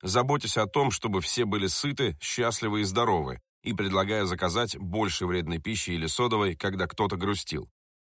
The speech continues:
Когда она поступила на работу, то поначалу всё время играла в шрифпортских казино, но вскоре сменила азартные игры на игры ит и научилась стрелять там без промаха.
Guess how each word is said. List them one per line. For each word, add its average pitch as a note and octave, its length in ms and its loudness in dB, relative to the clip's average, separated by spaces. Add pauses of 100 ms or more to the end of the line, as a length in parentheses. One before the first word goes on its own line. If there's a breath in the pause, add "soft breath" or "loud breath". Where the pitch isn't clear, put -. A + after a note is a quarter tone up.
(340)
Когда G2+ 320 2
она G#2+ 160 2
поступила A2 480 -2
на G#2 140 2
работу, G2+ 520 0
то A#2+ 100 0
поначалу A2+ 600 2
всё B2+ 220 2
время C#3 280 2
играла A#2 320 4
в F#2+ 60 -2
шрифпортских A2+ 680 -2
казино, A2 500 0 (360)
но C#3+ 140 4
вскоре C3 380 2
сменила A2 480 2
азартные F#2+ 480 2
игры C3+ 400 -2
на A#2 160 0
игры G#2+ 500 0
ит G2+ 280 -4 (220)
и D3 120 2
научилась G#2+ 600 0
стрелять F#2+ 540 0
там E2 180 0
без F#2+ 160 0
промаха. - 540 0